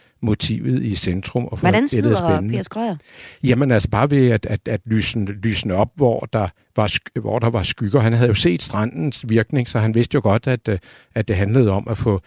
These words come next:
Speaker 1: lysnet lidt, også selvom det er umuligt, og umuligt, øh, kunne være så lyst egentlig, når månen var den eneste lyskilde, ikke? Når man gik aftentur der på stranden. Og en anden, øh, kendt trick, han er kendt for, og andre også er kendt for, det er,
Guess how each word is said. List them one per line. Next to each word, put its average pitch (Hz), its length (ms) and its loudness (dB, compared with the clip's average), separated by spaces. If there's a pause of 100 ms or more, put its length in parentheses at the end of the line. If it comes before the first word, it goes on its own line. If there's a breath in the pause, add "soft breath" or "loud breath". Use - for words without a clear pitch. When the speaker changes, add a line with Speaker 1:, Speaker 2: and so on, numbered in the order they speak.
(180 soft breath)
Speaker 1:
lysnet 120 520 2
lidt, 110 220 0
også 113 280 -2
selvom 120 360 -2
det 117 120 -2
er 110 40 0
umuligt, 127 520 0
og 110 160 0
umuligt, 135 500 0
øh, 117 140 -2
kunne 120 220 2
være 107 220 2
så 113 180 2
lyst 110 420 0
egentlig, 123 280 -2
når 104 160 -2
månen 98 480 2
var 117 80 2
den 107 120 -2
eneste 101 300 -4
lyskilde, 104 640 2
ikke? 151 140 2 (360 loud breath)
Når 107 60 -2
man 104 120 0
gik 117 160 0
aftentur 110 600 -2
der 104 220 -6
på 117 120 -2
stranden. 113 420 -8 (480 soft breath)
Og 107 100 -2
en 104 60 -2
anden, 131 400 4
øh, 113 120 -4 (180)
kendt - 300 -2
trick, - 320 -2
han 120 320 -2
er 113 80 -6
kendt - 280 -2
for, 127 120 0
og 104 140 0
andre 104 200 0
også 101 220 0
er - 20 -14
kendt - 260 -4
for, 110 160 -4
det 120 200 0
er, 101 160 0